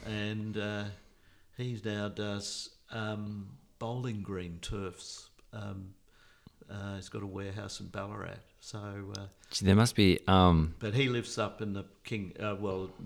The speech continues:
Speaker 1: uh, other side of Wangaratta, a place called Myaree, up in the, up in the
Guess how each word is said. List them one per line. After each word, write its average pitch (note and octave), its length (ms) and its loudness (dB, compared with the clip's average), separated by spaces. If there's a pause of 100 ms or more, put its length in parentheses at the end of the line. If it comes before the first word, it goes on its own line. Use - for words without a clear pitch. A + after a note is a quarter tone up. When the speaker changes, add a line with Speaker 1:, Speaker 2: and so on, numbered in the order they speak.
(140)
Speaker 1:
uh, - 60 -10
other G2+ 460 -6
side G2 240 -6
of F#2+ 80 -6
Wangaratta, F#2+ 680 -6
a F#2 240 -12
place F#2+ 240 -10
called F2+ 260 -14
Myaree, F#2 680 -10 (840)
up G#2 200 -12
in G2 140 -8
the, F2+ 100 -12 (220)
up F#2+ 180 -14
in F#2 140 -10
the F2 140 -10